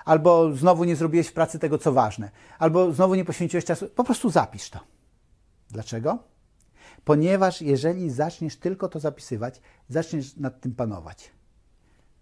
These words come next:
Czy to oznacza, że rzucisz palenie, że będziesz lepiej gospodarował swoim czasem w pracy, e, że będziesz zdrowszy?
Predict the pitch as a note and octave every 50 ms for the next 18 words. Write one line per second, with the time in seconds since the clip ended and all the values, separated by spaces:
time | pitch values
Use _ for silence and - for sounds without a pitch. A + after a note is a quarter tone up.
0 | _ _ _ _ - - B2 - E3 E3 D#3+ C#3 D3 D#3+ D#3 - D3 C3 A2+ A#2
1 | G#2+ G2 G#2+ B2 - C#3+ C3 - - C#3+ C#3 C#3 C3+ B2 A2 G2+ F#2+ _ _ -
2 | _ _ - A#2 C#3 C3+ C3 C3 B2 C#3 C#3+ C3+ C#3 C3 A2+ D3+ C#3+ - D3 B2+
3 | C#3 C#3+ - D3+ C3 C#3 C#3 C3 C3+ C#3 C3+ - D3+ C#3 C3+ - C#3+ B2+ - C#3+
4 | B2 - D3 C#3+ C3+ C3 - - A2 - - - _ - - C3 C3 A#2+ C#3 C3
5 | C#3+ D3 C#3+ D3 B2 A#2+ C3 C#3 C3 - - - F3+ B3